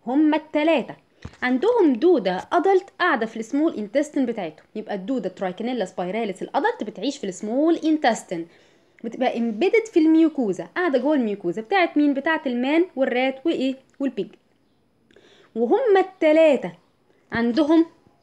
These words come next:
اللارفات في المصل، وهم التلاتة عندهم اللارفا إيه؟ في المصل.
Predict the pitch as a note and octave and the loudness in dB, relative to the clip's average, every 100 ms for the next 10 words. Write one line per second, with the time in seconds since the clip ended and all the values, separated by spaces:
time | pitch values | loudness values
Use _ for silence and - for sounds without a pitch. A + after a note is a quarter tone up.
0 | _ _ _ - - A3+ A#3 B3 A3 C#4+ | _ _ _ -20 -12 -4 0 2 2 -2
1 | - G3+ D#3 - - _ _ G3 B3+ A#3+ | -2 -6 -6 -12 -20 _ _ -6 -4 -4
2 | A3+ B3+ A3 F#3+ A#3+ A3 A#3 G3+ F3 G#3+ | -4 -4 -4 -2 -4 -2 -2 -2 -4 -6
3 | - - B3+ C#3 - | -6 -6 -4 -6 -14